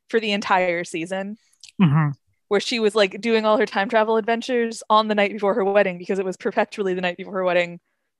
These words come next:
Speaker 1: until she went back to her own time. And I'm fairly sure at some point I had planned to write a follow-up to that story where,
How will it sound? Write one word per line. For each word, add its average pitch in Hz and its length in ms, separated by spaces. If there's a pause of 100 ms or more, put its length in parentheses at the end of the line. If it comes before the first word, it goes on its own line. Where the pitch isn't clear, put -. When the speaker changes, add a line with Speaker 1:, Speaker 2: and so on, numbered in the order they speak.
(120)
Speaker 1:
until 214 260
she 202 200
went 175 160
back 175 260 (340)
to 185 200
her 180 160
own 175 100
time. 214 460 (160)
And 240 100
I'm 233 160
fairly 392 560
sure 349 180
at 277 140
some 247 240
point 233 220
I 202 80
had 196 460
planned 208 480 (160)
to 196 200 (140)
write 208 240
a 185 40
follow-up 185 640 (120)
to - 60
that 185 200
story 190 420
where, 180 520